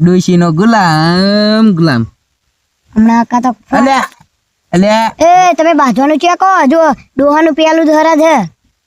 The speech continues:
Speaker 1: બાકવાનું થશે હો, એને કરતા ફોન આલ દે, ડોશીના
Speaker 2: આલ્યો.
Speaker 1: ગુલામ.
Speaker 2: હજુ તો પેલું જ હરાજ હે,
Speaker 1: એવું?
Speaker 2: ડોહાનું.
Speaker 1: તમાર ડોહે ડોશીન ગુલામ હતો?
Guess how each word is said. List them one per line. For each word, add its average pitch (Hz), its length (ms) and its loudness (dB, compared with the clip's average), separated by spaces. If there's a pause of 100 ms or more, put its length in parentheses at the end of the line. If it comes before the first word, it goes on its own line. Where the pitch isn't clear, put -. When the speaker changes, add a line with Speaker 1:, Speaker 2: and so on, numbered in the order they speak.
(220)
Speaker 1:
બાકવાનું 185 800 0
થશે 233 340 0
હો, 294 180 0
એને 254 240 2
કરતા 233 260 0
ફોન 226 300 2
આલ 233 140 2
દે, 220 320 0
ડોશીના 254 400 0
Speaker 2:
આલ્યો. 196 160 0
Speaker 1:
ગુલામ. 185 500 0 (720)
Speaker 2:
હજુ 226 180 0
તો 330 140 0
પેલું 311 420 0
જ 294 40 0
હરાજ 294 500 0
હે, 311 160 2
Speaker 1:
એવું? 208 160 -4 (240)
Speaker 2:
ડોહાનું. 262 600 0 (880)
Speaker 1:
તમાર 185 180 0
ડોહે 180 300 2
ડોશીન 214 420 2
ગુલામ 220 300 2
હતો? 226 240 -2